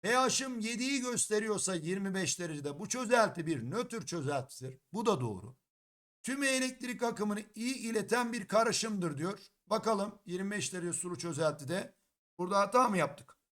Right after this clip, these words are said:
P H değerleri toplamı on iki olan iki çözeltiden biri asit, diğeri ha baz olabilir demiş. Olur. Nasıl olur? Orada hata yaptık. Hemen düzeltelim. Şöyle sildim. P H değerleri toplamı on iki ise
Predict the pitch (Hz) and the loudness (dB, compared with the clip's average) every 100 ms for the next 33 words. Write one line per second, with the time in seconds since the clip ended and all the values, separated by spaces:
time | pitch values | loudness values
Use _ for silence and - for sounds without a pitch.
0 | _ _ - 202 226 220 214 214 202 190 | _ _ 2 4 4 4 0 -2 -2 -4
1 | 202 - 196 185 208 208 190 170 165 - | -6 -4 -2 -2 -2 -2 -2 -2 -2 -6
2 | - 196 170 160 131 131 139 131 202 180 | -4 -2 4 2 2 -4 -6 -2 0 4
3 | 165 151 220 - - _ _ _ - 214 | 4 2 -2 -6 -16 _ _ _ -2 0
4 | 180 139 190 131 214 220 233 208 156 139 | 2 2 2 8 8 10 8 8 6 0
5 | 127 131 202 - - _ _ _ _ 196 | -4 -4 -4 -6 -8 _ _ _ _ 0
6 | 220 185 - - 190 220 175 151 - - | 2 0 -6 -2 0 2 0 -4 -6 -6
7 | 170 175 175 175 190 160 - 196 185 180 | -2 0 0 0 2 2 0 -6 -4 -2
8 | 185 151 170 131 135 - _ _ _ _ | -2 0 0 0 -6 -12 _ _ _ _
9 | _ - 196 190 156 190 160 151 214 _ | _ -4 0 2 2 2 -2 -6 -10 _
10 | _ _ _ _ _ _ _ _ _ _ | _ _ _ _ _ _ _ _ _ _
11 | _ _ - 214 240 - - 208 202 202 | _ _ 0 6 6 6 2 0 0 -2
12 | 185 202 214 196 180 170 214 226 160 143 | -2 -2 -2 -2 -2 -2 -2 -4 -4 -2
13 | - 202 - | 0 -2 -6